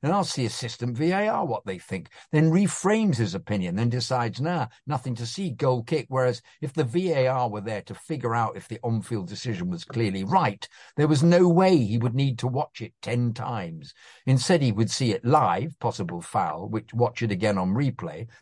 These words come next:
not clearly a fair challenge, immediately be able to recommend Taylor review the decision. Instead of two minutes of replays, ref would trot over to the screen and get on with looking at the additional information so that he, the ref, can make the correct call. What do you think?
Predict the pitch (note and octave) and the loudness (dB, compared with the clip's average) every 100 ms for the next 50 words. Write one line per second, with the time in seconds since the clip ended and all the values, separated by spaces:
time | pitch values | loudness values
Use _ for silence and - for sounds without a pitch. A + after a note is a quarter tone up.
0 | - A2+ - A#2+ A2+ F2 - - E2+ D2 | -4 -4 2 4 4 2 -2 -2 -2 -2
1 | F2+ D2+ E2 A2 - _ D3+ E3+ E3+ C#3 | -6 -6 -6 -10 -12 _ 4 6 6 4
2 | A2+ A#2 B2+ A2 G2+ A#2+ A#2+ G#2 G2+ F#2 | 2 2 4 2 2 2 2 0 -2 -2
3 | G#2 - _ - A#2+ G#2+ A#2 A2+ A2+ G2+ | -4 -8 _ 0 2 2 0 0 -2 -2
4 | A#2 D#3 D3+ A#3 D#3 F#2+ - - C3 B2+ | -4 -4 -6 -6 -6 -8 -10 -6 -4 -2
5 | C3 A#2 - A#3 G#3 G3+ F3 - B2 A2 | -2 -2 -2 0 2 0 -2 -2 -4 -2
6 | D3+ C#3 C#3+ C#3 C#3 A#2+ - _ B2 A#2+ | -2 -2 -2 -2 -2 -6 -12 _ -8 -6
7 | G#2+ E3+ - D3 C#3 A#2 G#2+ G#2 - A2 | -8 -6 -2 2 2 0 -4 -6 -2 0
8 | A2 F#2+ G#2 B2+ B2 G#2+ G#2+ - G2+ F2+ | 0 -2 -2 0 0 -2 -4 -6 -10 -8
9 | F2 A#2+ G#2 G#2+ G2+ F#2+ G2+ E2+ D#2 F2 | -6 -6 -4 -2 0 -2 -4 -6 -8 -10
10 | D#2+ - - - G2+ F#2 A#2+ C3+ A#2+ F#2+ | -12 -14 -6 0 0 2 2 4 4 2
11 | F2 - G2+ F#2+ E2+ - F2+ G2+ E2+ - | -2 -2 -2 -2 -2 -8 -6 -4 -4 -8
12 | - D#2+ D2 C2+ - _ _ D#3 D3+ B2+ | -8 -8 -8 -12 -18 _ _ 4 6 6
13 | A2+ - - - | 4 -2 -14 -20